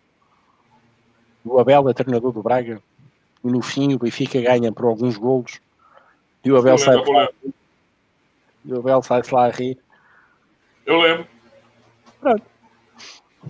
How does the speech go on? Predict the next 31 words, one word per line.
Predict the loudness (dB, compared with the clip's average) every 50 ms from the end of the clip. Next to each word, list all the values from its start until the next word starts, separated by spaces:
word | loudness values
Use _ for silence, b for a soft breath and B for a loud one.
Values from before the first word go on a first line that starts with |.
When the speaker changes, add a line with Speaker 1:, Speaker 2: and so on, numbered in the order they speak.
| B B B B B B B B B _ -6
Speaker 1:
Já | -4 -4
respondeste | -4 -6 -10 -12 -10 -10 -10 -10 -10 -8
à | -10
minha | -8 -10 -12
pergunta. | -14 -16 -18 -18 -18 -20 -20 _ _ b b b b b b b b b b b _ _
Por | 0 2 2
isso, | 2 0 -2 -4 -8 -12 -12 -12 -4 0
ahm, | 4 6 6 8 8 8 6 6 4 2 0 -2 -4 -8 -10 -12 -14 -16 -16 -18 -18 -18 -18 -18 -20 -20 -20 -14 -6
eu | 0 0
acho | 0 0 0
que | -2
há | -4
aqui | -4 -4 -4 -2
grandes | 2 2 2 2 2 0
capacidades | -2 -2 -2 -4 -4 -2 0 0 0 0 -2
de | -4
haver | -4 -2 -2 -2
um | -4
jogo | -4 -4 -4 -4
engraçado, | -4 -2 0 -2 0 2 2 2 2 0 -2 -8 _ -20 -20 -16
por | -12 -10
isso, | -10 -10 -10 -16 -18 _
o | -16 -16 -12 -8 -4 -2
over | 0 0 0 0
dois | 0 0 -2 -2
e | -4
meio | -4 -4 -4 -4
no | -6 -6
par. | -2 -2 -2 -2 -2 B B B B B
Já | -4 -2
agora, | 0 2 0 0 0